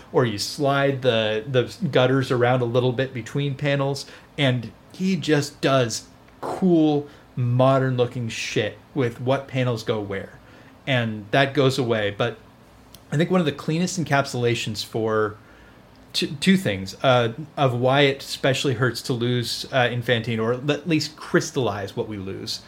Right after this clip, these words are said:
Uh, in terms of just how characters are drawn, uh, Adam is drawn, Adam Strange is drawn by Infantino like it is a skin-tight suit that he's wearing,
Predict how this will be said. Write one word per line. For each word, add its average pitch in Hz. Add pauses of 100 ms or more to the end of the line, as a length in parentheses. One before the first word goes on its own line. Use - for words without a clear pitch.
(300)
Uh, 113 (240)
in 143
terms 185
of 151 (380)
just 147
how 147
characters 143
are 104
drawn, 123 (380)
uh, 107 (300)
Adam 185 (140)
is 117
drawn, 107
Adam 135
Strange 147
is 143
drawn 120
by 123
Infantino 117 (640)
like 127 (220)
it 147
is 135
a 123
skin-tight 147
suit -
that 110
he's 107
wearing, 104